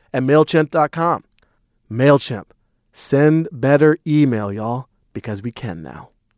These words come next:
All right, so I want to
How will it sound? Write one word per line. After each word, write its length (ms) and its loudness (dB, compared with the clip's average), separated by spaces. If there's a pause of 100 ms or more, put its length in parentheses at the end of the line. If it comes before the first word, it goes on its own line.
(1700)
All 100 2
right, 120 2
so 120 0
I 100 2
want 160 4
to 100 4